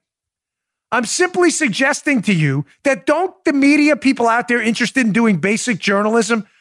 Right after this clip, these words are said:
find it a little strange that the same names that keep turning up in Spygate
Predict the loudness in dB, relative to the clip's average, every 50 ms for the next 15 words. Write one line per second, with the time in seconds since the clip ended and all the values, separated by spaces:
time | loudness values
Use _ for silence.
0 | _ _ -12 -4 -2 0 2 2 0 0 0 0 2 2 0 2 2 2 2 2
1 | 0 -2 -4 -4 -2 0 0 2 2 2 2 2 0 0 -4 -6 -14 -12 _ -4
2 | -4 -2 -2 -2 -4 -2 -4 -4 -2 -2 0 0 0 0 0 0 2 2 2 2
3 | 0 0 0 0 -2 0 0 0 0 0 0 -2 -2 0 0 0 -2 -2 -2 -2
4 | -4 -4 -4 -4 -4 -2 -2 0 0 -2 -2 0 0 0 0 -2 -4